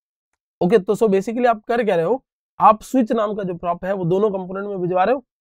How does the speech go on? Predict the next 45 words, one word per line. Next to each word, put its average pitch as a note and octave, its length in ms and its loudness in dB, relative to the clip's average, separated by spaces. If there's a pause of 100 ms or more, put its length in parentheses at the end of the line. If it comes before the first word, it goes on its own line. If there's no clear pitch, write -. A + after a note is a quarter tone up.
(500)
ताकि G3+ 440 0
user G3 280 2
यहाँ F3+ 240 -4
पर E3+ 200 -4
login E3 400 -2
पे G#3 100 -4
click G3 220 -10
करे G3+ 180 -6
तो F#3+ 100 -10
create F#3 360 -4
account G3+ 280 -4
वाला G3+ 180 -4
page G3+ 300 0 (400)
और A3+ 360 4
ये D3 200 0
इस G3 240 -4
तरीके E3+ 280 -2
से A3+ 140 -2 (180)
page G3 260 0
जो D#3 200 -4
है E3 120 -4
वो A#3 160 0
switch G#3+ 260 -4
होते D3 200 -4
रहे। C3 140 -6 (400)
अगर F#3+ 220 2
आपका F#3+ 240 2
user F3+ 300 0
आया, G3 200 4
उसने D3+ 240 -4
बोला F3 200 0
कि F#3+ 100 -4
"नहीं, F#3+ 140 -2
मेरे D3 180 -4
पास E3+ 180 -6
तो F3+ 140 0
already F#3 240 -4
account F#3+ 280 -6
है, G3 160 0
तो C#3+ 60 -8
मैं D3+ 120 -8
login G3+ 300 -2
करना F#3+ 220 -4
चाहता F3+ 240 -6
हूँ", F3+ 80 -6